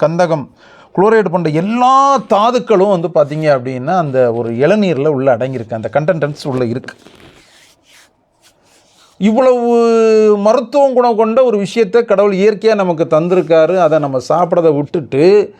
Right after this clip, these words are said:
ஒரு கெமிக்கலா உள்ள சர்க்கரை கலந்த, கலர் பொடிகள் கலந்த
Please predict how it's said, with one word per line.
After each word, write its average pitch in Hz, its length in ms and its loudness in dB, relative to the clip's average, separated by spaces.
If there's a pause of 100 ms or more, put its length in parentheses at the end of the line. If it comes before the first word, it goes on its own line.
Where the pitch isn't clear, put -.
(260)
ஒரு 202 120 2 (140)
கெமிக்கலா 247 680 2 (180)
உள்ள 165 300 2 (640)
சர்க்கரை 233 400 0 (140)
கலந்த, 170 580 0
கலர் 208 260 0
பொடிகள் 208 360 0
கலந்த 151 380 0